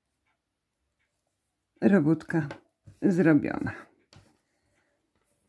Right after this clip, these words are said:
Usztywnianie. Tu mam usztywnioną już, wyschniętą.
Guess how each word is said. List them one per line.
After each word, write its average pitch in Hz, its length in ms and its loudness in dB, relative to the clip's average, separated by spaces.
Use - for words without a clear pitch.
Usztywnianie. 180 880 0
Tu - 80 -10
mam 180 240 2
usztywnioną 165 760 2
już, 208 360 -2
wyschniętą. 160 880 0